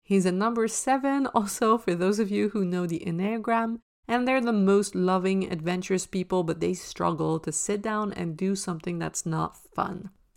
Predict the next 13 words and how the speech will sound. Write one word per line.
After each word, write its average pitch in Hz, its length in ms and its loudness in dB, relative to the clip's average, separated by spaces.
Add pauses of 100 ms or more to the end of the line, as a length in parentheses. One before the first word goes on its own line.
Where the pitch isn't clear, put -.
(100)
Thankfully, 339 680 6
he's 254 380 -2
the 247 80 6
kind 226 280 4
of 208 140 0
person 277 460 4
in 240 120 4
high 226 220 6
school 247 380 4
that 196 180 6
would 170 220 4
get 180 200 4
A's 233 400 6